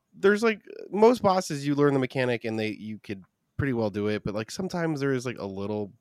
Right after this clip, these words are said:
mi-, like, a diff-, they do it a little differently, and you just, like, I, I, I saw it happening, and I'm just an idiot. One hundred percent recommend this game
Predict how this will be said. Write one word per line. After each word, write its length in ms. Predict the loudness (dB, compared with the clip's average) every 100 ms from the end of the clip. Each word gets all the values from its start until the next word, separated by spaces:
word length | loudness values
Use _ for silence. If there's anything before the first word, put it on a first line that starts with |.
| _ -8
mi-, 220 | -6 -4
like, 160 | -6 -8
a 60 | -12 -8
diff-, 180 | -8 -4
they 120 | -2
do 120 | 2
it 60 | 2
a 40 |
little 280 | 4 4 4
differently, 560 | 2 -6 -10 -14 -16 -18 _ _ _ _ -4
and 380 | -2 0 -2 -6 _ _ -14
you 180 | -12 -8
just, 260 | -8 -2
like, 160 | -4 -4 -6
I, 200 | -6 -4
I, 220 | -4 -4 -8 _ -8
I 60 | -6
saw 180 | -4 -2
it 60 |
happening, 520 | -2 -4 -4 -6 -8 -8
and 240 | -8 -8 -8
I'm 160 | -8 -8
just 200 | -10 -10
an 60 | -10
idiot. 280 | -10 -14 _ _ _ _ _ 0
One 180 | 6 6
hundred 160 | 6
percent 260 | 2 0 2
recommend 400 | 0 0 -2 -2
this 100 | -2
game 300 | 0 0